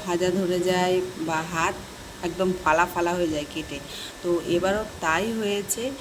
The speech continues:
তো যাই হোক, এটা কম ইনভেস্টের একটা ব্যবসা, তাই জন্য ভাবলাম যে এটাই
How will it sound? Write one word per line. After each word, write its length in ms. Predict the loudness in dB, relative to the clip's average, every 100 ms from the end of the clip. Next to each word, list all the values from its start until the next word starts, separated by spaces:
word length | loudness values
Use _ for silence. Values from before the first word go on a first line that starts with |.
| -12 -8
তো 340 | -2 2 2 2
যাই 180 | 2 2
হোক, 180 | 0
এটা 160 | -2 -2 0
কম 160 | 0 0
ইনভেস্টের 640 | 2 4 4 2 0 0 0
একটা 260 | 0 0 0
ব্যবসা, 440 | 0 -2 -2 0
তাই 200 | 2 0
জন্য 340 | 0 2 2
ভাবলাম 380 | 2 0 -2 0
যে 100 | 2
এটাই 260 | 2 0